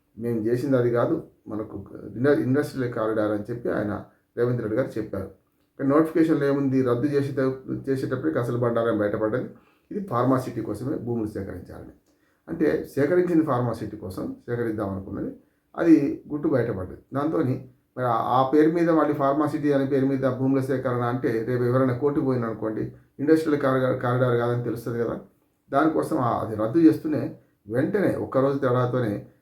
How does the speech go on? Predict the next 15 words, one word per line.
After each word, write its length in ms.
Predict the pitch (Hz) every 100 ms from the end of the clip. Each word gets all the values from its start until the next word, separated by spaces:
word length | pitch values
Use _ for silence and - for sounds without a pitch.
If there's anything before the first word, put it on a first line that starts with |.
| _ 113
మళ్ళీ 280 | 131 123
రివైజ్ 420 | 107 123 143 139 120
నోటిఫికేషన్, 500 | 107 - 104 101 92
అవే 240 | 107 135
సర్వే 260 | 135 127 127
నెంబర్లు, 320 | 123 123 110
అదే 220 | 98 120
రైతుల 300 | 117 123 113
పేర్లు, 280 | - 117 147
అవే, 340 | 104 135 107
ఏం 200 | 107 147
తేడా 200 | 156 120
ఉండదు. 340 | 107 101 117 - - _ -
మీద 180 | 120 170
మాత్రం 520 | 151 120 120 92 -